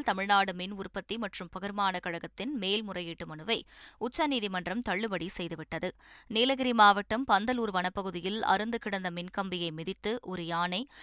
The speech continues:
நான்கு காட்டுப்பன்றிகள், இரண்டு கீரிப்பிள்ளைகள் உயிரிழந்தன. இந்த விவகாரத்தை விசாரித்த தென்மண்டல தேசிய பசுமை தீர்ப்பாயம் வனத்துறைக்கு டான்ஜெட்கோ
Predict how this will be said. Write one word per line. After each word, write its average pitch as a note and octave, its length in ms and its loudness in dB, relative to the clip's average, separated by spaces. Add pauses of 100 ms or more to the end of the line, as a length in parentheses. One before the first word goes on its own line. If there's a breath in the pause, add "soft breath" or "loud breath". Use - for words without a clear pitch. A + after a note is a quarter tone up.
(140 loud breath)
நான்கு G#3+ 420 6
காட்டுப்பன்றிகள், F#3+ 800 2 (340 loud breath)
இரண்டு A#3 300 4
கீரிப்பிள்ளைகள் G3+ 800 0
உயிரிழந்தன. E3+ 580 -6 (500 soft breath)
இந்த B3 240 4
விவகாரத்தை G#3 680 6
விசாரித்த G3 580 2 (100)
தென்மண்டல G#3+ 600 0
தேசிய F#3+ 440 0
பசுமை F#3 400 -8
தீர்ப்பாயம் E3+ 640 -2 (300 loud breath)
வனத்துறைக்கு G#3+ 640 2 (160)
டான்ஜெட்கோ G#3+ 640 0